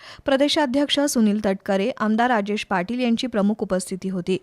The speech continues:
शाहू फुले आंबेडकर यांच्या विचारांचा आदर्श डोळ्यासमोर ठेवून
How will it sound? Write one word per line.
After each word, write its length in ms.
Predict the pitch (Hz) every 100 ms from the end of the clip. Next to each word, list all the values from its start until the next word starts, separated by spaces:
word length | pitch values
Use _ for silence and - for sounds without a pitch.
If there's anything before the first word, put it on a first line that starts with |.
| _ _ - - -
शाहू 460 | - 311 247 254 330 -
फुले 280 | 247 226
आंबेडकर 580 | 262 214 208 254 254 196
यांच्या 320 | 202 208 285
विचारांचा 600 | 277 214 226 240 254 262
आदर्श 400 | 220 190 220 247
डोळ्यासमोर 680 | 285 226 190 214 269 247 233
ठेवून 320 | 226 277 180